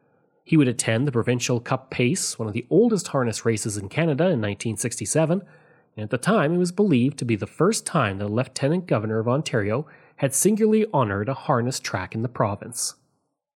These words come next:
Roe would serve as lieutenant governor until July fourth,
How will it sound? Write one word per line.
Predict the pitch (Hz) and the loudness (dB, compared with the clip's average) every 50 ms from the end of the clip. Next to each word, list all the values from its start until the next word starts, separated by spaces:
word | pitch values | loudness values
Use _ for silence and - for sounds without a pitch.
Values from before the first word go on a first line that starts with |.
| _ _ _ _ _ _ _ _ _ _ _ _ _ _ _ _ _ _ _ _ _ _ _ _ _ _ | _ _ _ _ _ _ _ _ _ _ _ _ _ _ _ _ _ _ _ _ _ _ _ _ _ _
Roe | - 143 156 147 127 120 131 | 0 2 4 4 6 4 4
would | 156 180 190 180 | 4 2 0 0
serve | - - 135 120 123 143 | 0 2 2 2 4 2
as | 165 135 110 | 0 0 0
lieutenant | 107 127 - - - 135 147 165 175 175 | 0 -2 -2 -2 -2 -2 0 0 0 0
governor | - 120 101 98 92 98 104 127 | 0 0 0 0 -4 -4 -4 -4
until | 143 156 - - 143 151 151 | -4 -4 -2 -2 -2 -2 0
July | - 127 98 101 101 107 139 | -4 -6 -4 -4 -2 -4 -4
fourth, | - - - 180 123 113 151 - - | -4 0 2 2 4 4 2 -2 -8